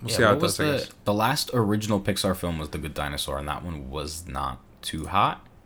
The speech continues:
Speaker 1: No, that wasn't
Speaker 2: Right?
Speaker 1: good at all.
Speaker 2: So I wouldn't say it wasn't good at all. It had its moments, but it wasn't, like,
Speaker 1: Oh, yeah, well, it didn't do well at all, I should say.
Speaker 2: Oh, yeah. So hopefully this next new I P, I guess you can say,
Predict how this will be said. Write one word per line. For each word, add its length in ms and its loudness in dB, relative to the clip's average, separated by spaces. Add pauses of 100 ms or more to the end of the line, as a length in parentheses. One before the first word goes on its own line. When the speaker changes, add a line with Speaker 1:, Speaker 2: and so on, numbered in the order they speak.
(380)
Speaker 1:
No, 380 2
that 120 -2
wasn't 240 2
Speaker 2:
Right? 100 2
Speaker 1:
good 100 -2
at 100 -6
all. 280 -4 (100)
Speaker 2:
So 420 -2 (220)
I 40 6
wouldn't 180 6
say 80 2
it 60 2
wasn't 220 0
good 120 -4
at 60 -4
all. 200 4
It 40 -2
had 100 6
its 140 -2
moments, 340 -2
but 120 -2
it 60 -2
wasn't, 300 -4
like, 160 -8 (100)
Speaker 1:
Oh, 500 12
yeah, 140 -6
well, 140 8
it 80 6
didn't 220 4
do 140 2
well 320 0
at 60 -8
all, 160 -4
I 60 -8
should 200 -6
say. 120 -4
Speaker 2:
Oh, 320 4
yeah. 280 -4 (160)
So 320 -2
hopefully 560 4 (200)
this 320 0
next 460 0 (220)
new 320 4
I 220 -2
P, 400 2 (440)
I 60 0
guess 160 2
you 60 -4
can 180 -2
say, 300 0